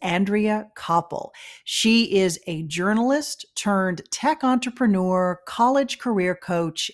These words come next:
and educator. She also has a fabulous podcast called Time for the Number Four Coffee. Andrea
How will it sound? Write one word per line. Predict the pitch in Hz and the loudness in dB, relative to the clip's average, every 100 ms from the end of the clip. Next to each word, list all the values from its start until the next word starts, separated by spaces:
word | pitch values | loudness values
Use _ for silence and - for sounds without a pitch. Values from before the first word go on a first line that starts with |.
| - | -4
and | 175 185 185 - | 0 2 0 -4
educator. | - 160 170 180 156 131 98 | -8 -6 -6 -4 -4 -6 -8
She | - | 0
also | 175 196 196 | 2 2 0
has | 180 170 | 0 -2
a | - 156 | -4 -8
fabulous | - - 175 185 190 185 185 - | -8 0 2 4 2 2 0 0
podcast | - 170 160 156 160 156 143 - | -4 -2 -2 -2 0 0 -2 -10
called | - 160 147 - | -4 -2 -2 -6
Time | 170 175 196 202 208 | -6 -4 -2 -4 -6
for | - - 170 151 156 | -12 -4 -2 0 -2
the | 151 | -4
Number | 160 160 196 | -6 -6 -6
Four | - 165 143 | -4 -4 -4
Coffee. | 147 - 135 - 147 - - - - - - - - | -4 2 4 2 -4 -10 -16 -18 -16 -16 -16 -14 -2
Andrea | 269 370 349 320 285 269 | 2 2 2 4 4 4